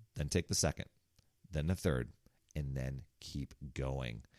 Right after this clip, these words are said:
Quit looking for an escape hatch. Next one.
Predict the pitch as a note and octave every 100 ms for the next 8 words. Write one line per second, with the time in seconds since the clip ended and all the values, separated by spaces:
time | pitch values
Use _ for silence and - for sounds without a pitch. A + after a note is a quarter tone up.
0 | - _ - A2+ A2 F#2+ G#2+ F2+ F2+ E2+
1 | D#2 - - D#2+ - C#2+ - - - _
2 | _ _ _ _ _ _ _ _ _ _
3 | _ _ _ _ _ _ _ _ _ -
4 | - _ - F2+ F2 E2 C2+